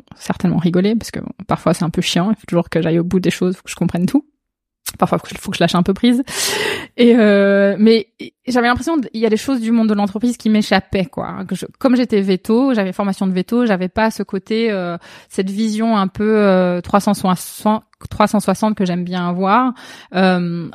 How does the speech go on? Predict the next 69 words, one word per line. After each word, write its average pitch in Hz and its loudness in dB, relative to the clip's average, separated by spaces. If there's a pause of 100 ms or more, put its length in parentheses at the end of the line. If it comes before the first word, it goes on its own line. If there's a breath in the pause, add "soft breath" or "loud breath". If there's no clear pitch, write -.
(160)
pour - 0
comprendre 214 2
les 196 2
tenants 202 2
et 190 0
les 175 -2
aboutissants 180 -4
du 185 -4
monde 175 -2
de 170 -2
l'entreprise. 170 -8
Euh, 151 -16 (260 loud breath)
c'est-à-dire, 180 0
euh, 165 4
enfin 170 2
voilà, 214 6
avoir 185 0
un 165 -4
peu 190 -6
de 196 0
notion 190 -2
de, 170 -2
c'est 185 -8
con, 262 4
mais 202 4
de 170 2
supply 196 -6
chain, 185 -2
des 185 -4
notions 180 -8
un 170 -8
peu 175 -10
plus, - -12
euh, 175 0 (240 loud breath)
poussées 196 2
de 185 0
finance, 202 2
euh, 170 -4 (800 loud breath)
euh, 175 2
bon, 180 2
le 190 4
marketing, 208 2
j'avais 185 -2
déjà 190 -2
fait 214 -2
une 202 0
formation 208 0
en 220 0
plus, 226 -2
mais 190 -4
c'était 175 -6
quelque - -18
chose 190 -2
que - 2
j'aimais 190 4
beaucoup. 226 0
Donc, 214 0
je - -16
me 185 -6
disais, « 180 -4
Bah, 180 -6
tiens, 202 -2
ça - -8
pour-, 190 -4
je - -8
pourrais 190 -4
pousser - -8
plus - -8
là-dedans. » 214 -2